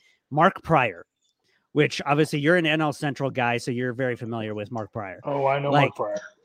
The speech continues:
Speaker 1: so the Mark Prior at his peak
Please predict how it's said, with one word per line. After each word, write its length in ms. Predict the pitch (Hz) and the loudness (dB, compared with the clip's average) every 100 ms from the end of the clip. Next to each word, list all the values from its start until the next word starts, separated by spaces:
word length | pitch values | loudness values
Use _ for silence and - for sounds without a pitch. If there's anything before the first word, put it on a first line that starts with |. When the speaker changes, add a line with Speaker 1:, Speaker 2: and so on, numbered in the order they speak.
| - | -16
Speaker 1:
so 540 | 160 - 175 160 147 147 147 | -2 6 10 10 8 4 -6
the 640 | 123 175 175 170 156 143 - - - - - _ _ | -4 0 2 2 2 0 -6 -20 -20 -20 -20 _ _
Mark 400 | 135 147 190 - | -4 2 4 2
Prior 600 | - 170 165 165 151 139 - - 151 | 0 2 4 4 2 -2 -6 -8 -2
at 160 | 170 | 2
his 180 | 165 127 - | 2 -2 -8
peak 480 | - 170 139 - | -2 0 0 -4